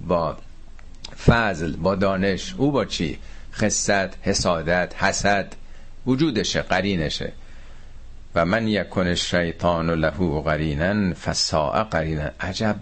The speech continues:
با بد چیزی این جوش خورده، شخصیتش پیوند خورده. و ماذا علیهم لو آمنوا بالله والیوم الاخر. حالا چی می‌شد اگه به خدا ایمان می‌آورد و به فکر آخرت بود؟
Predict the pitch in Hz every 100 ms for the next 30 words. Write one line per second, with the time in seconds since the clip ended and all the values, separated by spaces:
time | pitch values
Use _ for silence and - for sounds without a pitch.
0 | - 87 87 104 117 - - 95 90 78
1 | 85 85 80 - - 69 71 - - -
2 | - - - - - - - - 87 -
3 | - 87 82 78 - - 82 73 76 67
4 | - 64 80 65 - - - - - -
5 | - 92 98 123 147 143 196 170 185 180
6 | 170 175 170 156 151 123 120 131 123 117
7 | 107 104 95 98 95 90 87 85 82 82
8 | 80 78 78 67 73 - 71 76 131 202
9 | 202 - 214 208 190 180 185 170 170 165
10 | - - - - - - - - - 135
11 | - 147 135 127 131 123 117 117 113 107
12 | 104 101 98 101 92 95 - 95 90 57
13 | 82 - 80 78 - 82 71 -